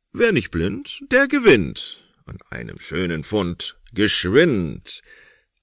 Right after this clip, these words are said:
Eier blau, rot und grau kommen bald zur Schau.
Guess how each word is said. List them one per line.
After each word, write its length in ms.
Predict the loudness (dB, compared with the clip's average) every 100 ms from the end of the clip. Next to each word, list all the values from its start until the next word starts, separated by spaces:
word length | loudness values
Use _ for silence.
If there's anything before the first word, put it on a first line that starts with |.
| _ _ _ _ _ -10
Eier 280 | -4 -4 -4
blau, 520 | -2 -2 -2 -4 -8 -14 _ -8
rot 440 | 0 0 0 -8 -18 -6
und 160 | -4
grau 460 | 0 4 4 4 0 -10 -20 -20 -20
kommen 320 | -12 -8 -6 -6
bald 240 | -6 -4
zur 200 | -4 -4
Schau. 480 | -6 -6 -8 -10